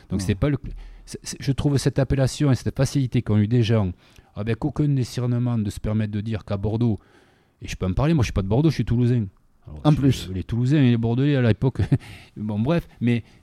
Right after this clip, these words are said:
Speaker 1: mais non, mais c'est, c'est, c'est, je trouvais ça honteux. Et puis, je vous dis, j'ai côtoyé, euh, que ce soit Jean-Luc, euh, Jean-Jacques, euh, Marie, enfin,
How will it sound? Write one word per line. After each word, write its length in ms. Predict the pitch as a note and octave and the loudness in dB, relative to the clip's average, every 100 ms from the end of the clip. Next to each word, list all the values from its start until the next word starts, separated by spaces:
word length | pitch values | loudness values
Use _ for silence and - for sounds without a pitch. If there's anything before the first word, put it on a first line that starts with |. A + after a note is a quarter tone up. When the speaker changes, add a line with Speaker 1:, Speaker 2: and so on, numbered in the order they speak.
| F2 | -6
Speaker 1:
mais 80 | |
non, 100 | F#2+ | -2
mais 140 | A#2 F2+ | -2 -2
c'est, 180 | - E2 | -6 -14
c'est, 160 | - | -14
c'est, 200 | - - | -18 -18
je 80 | - | -14
trouvais 220 | - A2+ | -8 -6
ça 120 | A2 C3 | -2 0
honteux. 380 | C#3 C#3+ C#3+ | 0 0 0
Et 60 | B2+ | 0
puis, 260 | - G#2 - _ | 0 -4 -4 _
je 80 | - | -6
vous 80 | C3+ | -2
dis, 120 | D3+ | -2
j'ai 140 | A#2 | -2
côtoyé, 580 | G#2+ A2 A2 G#2+ A2+ A#2 | -2 -4 -2 -2 0 -2
euh, 120 | G2+ | -4
que 100 | G2 | -6
ce 80 | - | -10
soit 420 | - A2+ A2 G2 | -10 -8 -6 -6
Jean-Luc, 680 | F2+ G2+ G#2 G#2 C#3 - - - _ - | -6 -4 -2 0 -2 -4 -14 -20 _ -16
euh, 80 | E2+ | -12
Jean-Jacques, 640 | G2+ G2+ G2 A2 A2 - A2 | -6 -4 -2 -2 -4 -6 -8
euh, 240 | G#2+ G2+ | -6 -6
Marie, 300 | F#2 F2+ F#2 | -6 -6 -8
enfin, 180 | F#2 A2 | -6 -8